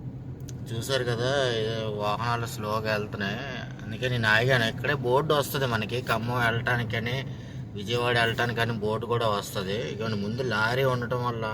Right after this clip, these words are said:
కొంచెం కనిపించట్లేదు. ఇక చూసారు కదండి, విజయవాడ,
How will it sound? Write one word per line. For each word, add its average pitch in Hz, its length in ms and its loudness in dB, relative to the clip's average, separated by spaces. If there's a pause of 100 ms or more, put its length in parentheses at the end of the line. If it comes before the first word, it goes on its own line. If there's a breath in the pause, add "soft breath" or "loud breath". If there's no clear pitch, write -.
(800 loud breath)
కొంచెం 113 500 -4
కనిపించట్లేదు. 107 720 0
ఇక 113 380 2
చూసారు 135 240 -2
కదండి, 120 420 0 (1080)
విజయవాడ, 113 600 2